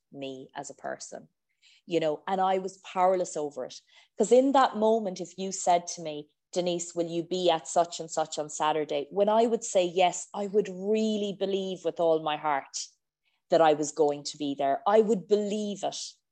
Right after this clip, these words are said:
And then the food would come. And the food was always stronger than any promise I could make, any promise I could make. I'm not gonna talk for the singleness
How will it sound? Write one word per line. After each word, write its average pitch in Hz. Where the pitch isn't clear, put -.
And 151
then 147
the 147
food 143
would 139
come. 139
And 160
the 156
food 151
was 139
always 151
stronger 143
than 139
any 151
promise 135
I 135
could -
make, -
any 175
promise 135
I 131
could -
make. 123
I'm 196
not 220
gonna 226
talk 190
for 170
the 165
singleness 170